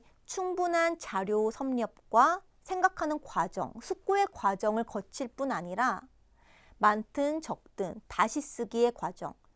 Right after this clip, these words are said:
즉 퇴고의 과정까지 거치게 되므로 말하기에서 나타날 수 있는 여러 가지 문제점들을 사전에 예방할 수 있는 장점이 있습니다. 그래서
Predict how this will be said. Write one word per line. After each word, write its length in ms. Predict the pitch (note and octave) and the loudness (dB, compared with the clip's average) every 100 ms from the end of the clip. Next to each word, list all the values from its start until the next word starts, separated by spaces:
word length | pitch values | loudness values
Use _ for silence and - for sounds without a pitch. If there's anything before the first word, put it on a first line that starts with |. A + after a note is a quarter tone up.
| _ - | _ -18
즉 160 | - - _ - | -16 -16 _ -2
퇴고의 500 | D#4+ D#4 F4 F#4 E4+ | 2 2 2 2 0
과정까지 880 | G3+ F#3 G#3+ G#3+ - E3+ - D#4+ F#4+ | 0 0 -2 -2 -4 -6 -4 -2 -2
거치게 500 | - G#3+ - - A3 | -4 -10 -8 -4 -2
되므로 540 | G#3 F3+ F3 A#3+ A#3 - _ _ _ - - - | -2 -4 -4 -2 -2 -4 _ _ _ -20 -4 4
말하기에서 640 | G3 C4 C4 C4 C4+ C#4+ | 8 8 6 2 2 2
나타날 520 | D3 - - A3+ A3 | 0 -2 -4 -2 -2
수 200 | - - | -4 -8
있는 480 | F#3+ F3+ A3 E4+ G#4 _ - | -6 -4 -2 -2 -4 _ -6
여러 360 | F#3 F3+ C4 F4+ | -4 2 2 4
가지 260 | E4 C4+ G#3 | 4 2 -2
문제점들을 1120 | F3 F#3+ G3+ D4+ - G3+ E3+ F#3 C#4 A#3 - _ _ _ _ _ _ _ | -2 -4 -4 -6 -6 -6 -6 -2 0 -2 -6 _ _ _ _ _ _ _
사전에 600 | - F4 E4+ D4 A#3+ F4 _ | 0 2 2 0 -2 -4 _
예방할 520 | G#3+ G#3+ D4 D#4+ D#4+ C#4+ | 2 4 4 2 0 -4
수 240 | - A#3 | -6 -6
있는 380 | F#3 F3+ C#4 A#4 - _ _ | -6 -4 -6 -6 -10 _ _
장점이 600 | - G#3+ G#3+ - A3 G3 | -12 -8 -8 -6 -6 -4
있습니다. 680 | F#3 - G#3+ F#3+ F3 E3+ - _ _ _ _ _ _ _ _ _ _ _ _ _ _ _ - - - - - - | -8 -10 -8 -8 -8 -8 -10 _ _ _ _ _ _ _ _ _ _ _ _ _ _ _ -20 -20 -20 -20 -20 -8
그래서 500 | - A#3 B3 B3+ A#3+ | 4 4 8 8 8